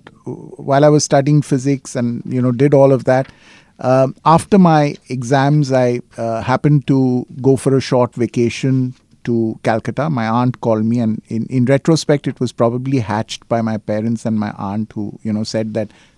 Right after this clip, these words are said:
"This guy is wasting his time doing physics. Let's try and entice him with something else." So she called me, Usha called me to Calcutta,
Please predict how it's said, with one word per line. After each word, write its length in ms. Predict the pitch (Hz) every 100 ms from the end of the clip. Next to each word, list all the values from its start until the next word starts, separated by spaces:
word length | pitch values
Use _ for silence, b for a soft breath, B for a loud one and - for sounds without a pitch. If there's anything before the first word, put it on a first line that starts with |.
| b
"This 140 | 110
guy 160 | 104 -
is 140 | 117
wasting 340 | 107 110 - 131
his 160 | 123
time 300 | - 117 117
doing 200 | 113 117
physics. 460 | 113 107 107 113 -
Let's 220 | 113 -
try 220 | - 117
and 200 | 113 117 -
entice 480 | 123 113 117 110
him 140 | 127 120
with 160 | 110
something 400 | - 98 98 104
else." 260 | 98 - - _ b b b b b
So 160 | -
she 140 | 139 151
called 320 | 151 160 170
me, 240 | 175 170 -
Usha 420 | 131 - 147 139
called 240 | 123 120
me 180 | 131 127
to 340 | 110 117 113 - _ -
Calcutta, 500 | 110 - 110 143